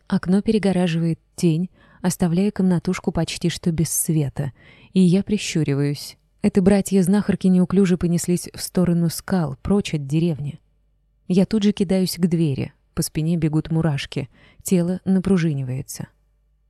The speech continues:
"Что такое, Мира?" подходя ко мне, спрашивает знахарка. Мне показалось, но тут меня на полусловие обрывает свист, пронзительный и протяжный. Сунув кружку в руки знахарки, я выскакиваю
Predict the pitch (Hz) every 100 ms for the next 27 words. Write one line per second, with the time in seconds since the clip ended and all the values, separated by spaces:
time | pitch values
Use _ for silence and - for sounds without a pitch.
0 | _ _ _ _ - - 139 127 - -
1 | 131 131 135 131 131 131 131 - _ _
2 | 160 - 170 156 160 151 165 180 - 160
3 | 151 160 165 139 165 135 - 131 - 135
4 | _ _ _ _ _ _ - 190 185 202
5 | 196 - 190 170 190 190 - - _ _
6 | _ - 214 214 233 226 214 202 196 196
7 | 190 185 196 202 185 185 185 180 - 170
8 | 196 - - _ _ 196 196 170 175 -
9 | 196 202 196 196 - 214 165 151 135 _
10 | _ _ _ _ - - 190 160 - 185
11 | 180 - 165 - 170 185 196 170 147 170
12 | 175 208 - 208 208 _ - _ - 185
13 | 190 170 - 175 - 160 156 151